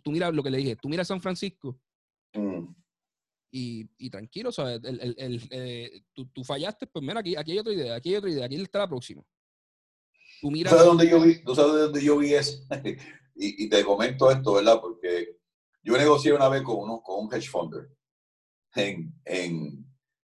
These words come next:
Speaker 2: ¿dónde es que estaban esos locos? Estaban en, en North Carolina.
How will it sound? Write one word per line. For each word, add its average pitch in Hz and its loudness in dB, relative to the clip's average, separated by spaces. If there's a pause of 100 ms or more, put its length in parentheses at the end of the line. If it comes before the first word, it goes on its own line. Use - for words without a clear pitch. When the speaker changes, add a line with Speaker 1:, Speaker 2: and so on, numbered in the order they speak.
Speaker 2:
¿dónde 87 -4
es - 2
que 113 2
estaban 107 6
esos 101 0
locos? 95 2
Estaban 95 6
en, 76 -8 (800)
en 90 -10
North 110 4
Carolina. 95 4